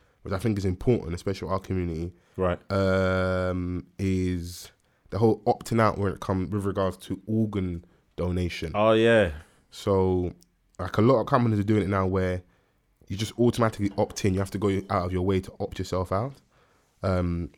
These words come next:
Speaker 1: so, you, like, with the N H S, I think it comes into effect as of next year, twenty twenty.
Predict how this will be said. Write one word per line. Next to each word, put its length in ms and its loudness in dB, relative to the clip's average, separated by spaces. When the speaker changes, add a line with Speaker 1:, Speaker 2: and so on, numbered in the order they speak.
Speaker 1:
so, 140 -4
you, 260 -2
like, 220 -4
with 100 -12
the 120 -6
N 100 4
H 160 2
S, 360 -2
I 60 -12
think 160 2
it 120 -2
comes 240 4
into 160 0
effect 400 0
as 140 -2
of 80 0
next 260 -2
year, 100 0
twenty 320 0
twenty. 440 0